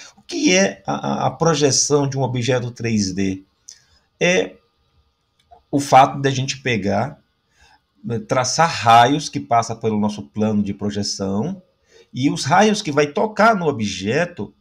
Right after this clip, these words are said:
onde ele corta o plano de projeção, é o ponto que a gente tem que marcar nesse plano. E a gente vai ter, então, o objeto sendo projetado no ambiente dois D. Então, um objeto três D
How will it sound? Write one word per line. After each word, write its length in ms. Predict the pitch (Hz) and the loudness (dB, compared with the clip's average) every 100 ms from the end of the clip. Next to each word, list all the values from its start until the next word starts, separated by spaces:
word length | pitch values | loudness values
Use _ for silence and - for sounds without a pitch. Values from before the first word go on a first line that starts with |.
| - | -8
onde 300 | 160 185 175 | -6 -4 -2
ele 240 | 214 220 _ - | -2 -6 _ -8
corta 420 | 185 240 - - | 2 2 2 -6
o 60 | 143 | -4
plano 180 | 131 | -4
de 80 | 120 | -4
projeção, 640 | 117 113 104 - 156 175 - | -4 -2 -2 -2 -4 -4 -2
é 60 | - | -2
o 100 | 208 - - | -2 -10 -2
ponto 420 | 160 160 170 196 | 2 2 0 -4
que 120 | 185 | -4
a 20 | |
gente 160 | 160 - | -4 -4
tem 120 | 165 | -6
que 100 | 170 | -4
marcar 420 | 151 135 - 117 | -2 -2 0 0
nesse 300 | 123 123 - | 0 -4 -6
plano. 340 | - 101 95 107 | -6 -4 -2 0
E 80 | |
a 60 | 135 | 0
gente 180 | 139 139 | 0 0
vai 140 | 135 | -2
ter, 140 | 131 139 | -2 -4
então, 300 | 110 117 135 | -2 -2 -2
o 120 | 123 | -4
objeto 480 | 117 117 113 113 - | -4 0 2 2 0
sendo 240 | 131 120 | -6 -6
projetado 1120 | - - 196 180 151 - - 98 101 110 143 - _ _ _ - | -6 -4 -2 0 -2 -2 -2 0 0 -2 -6 -8 _ _ _ -8
no 160 | 127 | -2
ambiente 800 | 131 123 123 104 104 104 113 117 _ _ _ _ | 0 0 4 6 8 6 2 -6 _ _ _ _
dois 320 | 104 127 120 | -2 0 0
D. 160 | 95 95 | 0 -4
Então, 180 | 95 110 | -2 -2
um 40 | |
objeto 480 | 117 117 110 107 107 | -2 -2 2 2 2
três 320 | 104 143 185 120 | -4 -2 -2 -2
D 320 | 117 123 | -2 -2